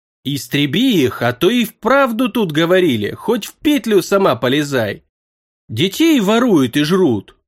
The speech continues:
У батюшки свёкра моего, старшего сына съели со всей семьёй,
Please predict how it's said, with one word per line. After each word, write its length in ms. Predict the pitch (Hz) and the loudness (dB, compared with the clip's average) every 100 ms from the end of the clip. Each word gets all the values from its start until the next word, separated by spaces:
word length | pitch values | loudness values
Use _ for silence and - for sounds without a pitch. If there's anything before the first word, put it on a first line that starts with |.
| - | -6
У 160 | 165 | -2
батюшки 580 | 170 294 294 214 - 139 | 0 0 0 -2 -2 -4
свёкра 540 | 123 220 285 175 139 123 | -4 0 2 2 0 0
моего, 520 | 120 117 107 101 - _ _ - | 0 0 -2 -4 -6 _ _ -20
старшего 640 | - 165 233 247 254 240 | -4 0 0 -2 -2 0
сына 500 | 226 - 294 262 220 | -2 -2 -2 2 2
съели 600 | 190 - 175 214 147 113 | 0 -4 -2 0 2 0
со 180 | 95 139 | -2 -4
всей 380 | 131 - 240 240 | -4 -4 -2 -2
семьёй, 720 | - 240 262 240 226 123 92 | -2 -2 -2 0 2 0 -2